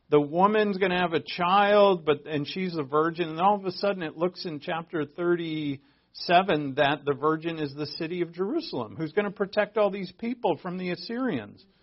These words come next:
Like, that wall is the womb, and the people are inside. And it seems, well, maybe Jerusalem is our deliverance. But Jerusalem isn't, because Jerusalem eventually gets destroyed. It gets destroyed twice. And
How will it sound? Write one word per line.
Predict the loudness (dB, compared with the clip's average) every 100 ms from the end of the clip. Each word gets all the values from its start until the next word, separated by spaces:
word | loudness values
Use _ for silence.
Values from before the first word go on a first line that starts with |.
| _ _
Like, | -6 -2 2
that | 0
wall | 2 8 10 12 12 10
is | 6 2
the | 0
womb, | 4 6 8 6 2 -6 -8
and | -8
the | -6
people | -6 -2
are | -2 -2
inside. | -4 0 0 0 -2 -4 -8 _ _ _
And | -4 -2
it | -2 -4
seems, | -4 -4 2
well, | 2 2 0
maybe | 0 0 0 -4 -10 -14
Jerusalem | -2 -2 0 -4 -4 -4 -4
is | -6
our | -6 -6
deliverance. | -8 -8 -8 -10 -20 _ _ _ _
But | -2 -2 _ _ _
Jerusalem | -10 -8 -8 -8 -6
isn't, | -6 -8 -12
because | -12 -10 -12
Jerusalem | -8 -6 -6 -8 -8
eventually | -6 -4 -4 -4
gets | -4 -6
destroyed. | -12 -10 -2 2 2 0
It | _ -20
gets | -20
destroyed | -20 -10 -10 -10
twice. | -12 -10 -10 -16 _ _ _ _ _ _ _ _ _ _ _ _ _ _ _ _ _ _ -12
And | -6 -4 -2 -4